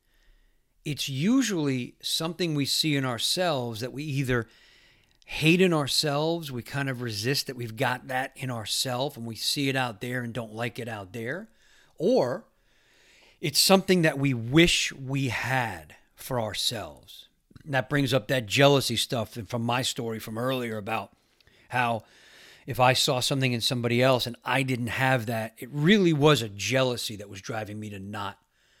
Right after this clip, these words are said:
like them. And, you know, this happened to me in college. Uh, there was a guy that I went to college with, and, and I think it was the first week of freshman year. He was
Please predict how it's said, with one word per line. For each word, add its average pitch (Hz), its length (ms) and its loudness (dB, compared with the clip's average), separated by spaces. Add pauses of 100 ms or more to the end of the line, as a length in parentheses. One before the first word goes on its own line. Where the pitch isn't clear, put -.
(240)
like 110 320 -4
them. 87 320 -12 (240)
And, 147 180 2
you 180 100 8
know, 170 60 8
this 165 200 2
happened 151 320 0
to 139 60 -2
me 143 340 0 (580)
in 139 160 -2
college. 143 640 2 (180)
Uh, 120 340 -6
there 123 120 -6
was 127 160 -4
a 123 60 -4
guy 127 340 0
that 131 140 0
I 120 80 0
went 120 200 -4
to 113 80 -8
college 131 480 -4
with, 110 340 -6
and, 101 200 -12
and 104 300 -10 (500)
I - 60 -20
think 240 120 -4
it 233 40 0
was 135 140 0
the - 80 -6
first - 460 0
week 135 300 -4
of 123 80 -4
freshman 127 540 -4
year. 117 400 -2 (1400)
He 147 140 -4
was 120 300 -4